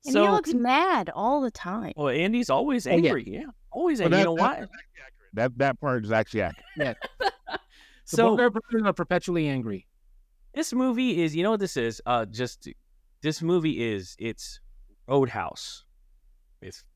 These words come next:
Speaker 2: <laughs> with fighting game characters. That's <laughs> what this movie is like. It's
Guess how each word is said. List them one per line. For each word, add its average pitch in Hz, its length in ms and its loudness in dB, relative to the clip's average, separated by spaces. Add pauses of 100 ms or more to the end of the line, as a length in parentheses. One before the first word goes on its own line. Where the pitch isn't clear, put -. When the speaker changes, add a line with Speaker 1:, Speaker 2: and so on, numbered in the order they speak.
Speaker 2:
<laughs> - 240 -20
with 139 320 -2
fighting 127 320 0
game 101 180 -6
characters. 85 640 -12
That's 147 280 -2
<laughs> - 40 -18
what 151 200 -10
this 156 340 -6
movie 139 340 -4
is 151 220 -2
like. 135 400 -6 (480)
It's 170 420 -2